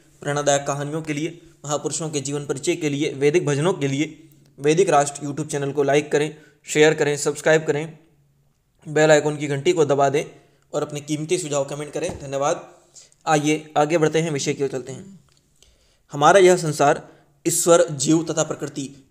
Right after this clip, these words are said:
इन तीन सत्ताओं व पदार्थों से युक्त है। अनंत आकाश का भी अस्तित्व है, परंतु यह कभी किसी विकार को प्राप्त न होने वाला, किसी प्रकार की क्रिया न करने वाला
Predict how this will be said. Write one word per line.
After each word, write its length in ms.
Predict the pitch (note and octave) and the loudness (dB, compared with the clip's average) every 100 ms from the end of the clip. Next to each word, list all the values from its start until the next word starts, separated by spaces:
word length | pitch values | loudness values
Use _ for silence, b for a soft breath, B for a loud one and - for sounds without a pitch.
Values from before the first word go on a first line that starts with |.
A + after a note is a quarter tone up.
| - | -4
इन 120 | F3 | -2
तीन 200 | F3+ G3 | 0 -2
सत्ताओं 440 | F#3 - - E3+ | -2 -2 -2 0
व 100 | E3 | 0
पदार्थों 380 | D3+ C#3+ C#3 D#3+ | 2 2 0 -2
से 120 | D#3 | -6
युक्त 200 | C#3 C#3+ | -8 -12
है। 140 | D#3+ - - _ _ _ | -16 -14 -16 _ _ _
अनंत 320 | D3+ F3 E3+ D#3 | -4 -2 0 0
आकाश 360 | C#3 D3 C#3+ | 0 0 -2
का 140 | - C#3 | -4 -6
भी 220 | D3+ G#3+ b b D#3 | -6 -12 b b -10
अस्तित्व 360 | - D3+ - | -8 -10 -10
है, 160 | C#3+ - _ b b b | -16 -18 _ b b b
परंतु 300 | D#3+ D#3+ E3+ | 2 2 0
यह 160 | F#3+ E3 | -4 -4
कभी 300 | F#3 D3+ F3 | -4 -2 -2
किसी 260 | F3 D#3+ E3+ | -2 -2 -2
विकार 300 | C#3 D3+ D#3+ | 0 0 0
को 140 | E3 | -4
प्राप्त 320 | D#3 D3 - | -4 -6 -6
न 80 | D3 | -8
होने 280 | C#3+ C#3+ C#3+ | -8 -8 -4
वाला, 260 | C#3 D3 A3 B B B B | -2 -2 -4 B B B B
किसी 200 | D3 A3+ | -6 -4
प्रकार 320 | G#3+ D3 D#3 | -4 0 0
की 120 | F3+ F3+ | 0 -4
क्रिया 300 | D#3 D3 D#3 | -4 0 0
न 160 | D#3 | 0
करने 240 | D#3+ C#3+ D3 | -2 -4 -2
वाला 360 | C#3 C#3+ D#3 | -2 -2 -6